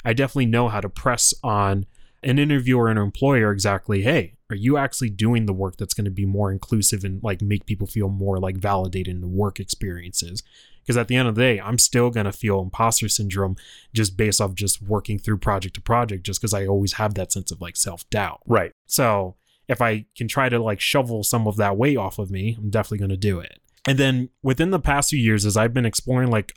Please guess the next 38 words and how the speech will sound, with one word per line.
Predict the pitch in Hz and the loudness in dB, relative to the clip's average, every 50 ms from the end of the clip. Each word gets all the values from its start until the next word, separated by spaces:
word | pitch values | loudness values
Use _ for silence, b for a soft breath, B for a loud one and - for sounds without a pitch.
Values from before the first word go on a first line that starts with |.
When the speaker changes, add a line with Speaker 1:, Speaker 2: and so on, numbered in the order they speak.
| _ - | _ -2
Speaker 1:
uh, | 117 104 98 98 101 | 0 2 2 2 2
my | 101 95 | 2 0
queer | 95 - - - 123 120 120 113 104 | -2 -2 0 2 2 4 4 2 2
identity, | 101 95 104 107 110 107 101 104 98 95 95 92 92 - _ _ _ _ _ _ _ - | 0 0 0 0 0 0 0 -2 -4 -4 -6 -8 -10 -12 _ _ _ _ _ _ _ -4
that | 120 117 127 139 127 | 0 0 0 0 0
definitely | 131 123 - - 120 104 | -2 -2 -2 -2 -2 -2
has | 104 95 98 | -2 -2 -2
been, | 98 110 104 | 0 0 0
like, | 104 101 95 - | 0 -2 -2 -2
another | 104 101 101 107 113 113 110 104 | -2 0 0 2 2 2 2 0
thing | - - 104 101 95 | 0 0 0 0 2
that | 101 98 95 | 2 2 2
I | 95 98 | 2 0
feel | 92 - - - 104 95 | 0 -2 -2 0 0 0
like | 95 92 - - | 0 -2 -2 -2
has | 98 98 | 0 2
also | 98 98 - - | 2 2 0 0
piled | 92 - - 98 90 92 92 | -2 -4 -4 -4 -2 -2 -2
up | 87 - | -2 -2
onto, | 101 95 - - 104 | -2 -2 -2 -4 -4
like, | 95 92 92 - | -4 -6 -4 -2
my | 113 104 95 92 | -2 -2 -2 0
sense | - - 101 95 - | -2 -2 -4 -4 -6
of, | 95 - | -6 -6
like, | 196 196 - | -6 -6 -4
imposter | - 208 - - - - - - 170 | -4 -4 -2 -4 -2 -2 0 0 0
syndrome, | - - 170 165 165 170 170 170 147 | 2 2 2 2 2 2 2 2 0
because | 110 101 - - 117 104 98 98 95 92 - B B B B B | 0 -4 -4 -2 0 2 2 2 0 -2 -4 B B B B B
I | B 104 | B -2
feel | - 127 123 | 0 2 2
like | 117 113 107 - - _ _ _ - | 2 2 0 -2 -8 _ _ _ -2
I | 120 110 110 | 0 2 2
am | 117 113 113 110 107 | 2 2 2 2 2
oftentimes, | 104 101 95 - 110 104 - - 117 104 95 98 95 92 - | 0 0 0 -2 -4 -6 -4 -2 0 0 2 2 0 0 0
like, | 101 92 92 - _ | 0 -2 -4 -6 _
the | - 104 98 95 92 | -4 -2 -2 -2 -2
token | - - - 104 98 - - 98 92 90 87 87 90 - _ _ - | -2 0 0 0 0 0 -2 -4 -4 -4 -6 -8 -10 -14 _ _ -20
queer | - - - 113 104 98 95 92 87 85 82 85 | -8 -2 2 2 2 2 2 0 -4 -6 -8 -10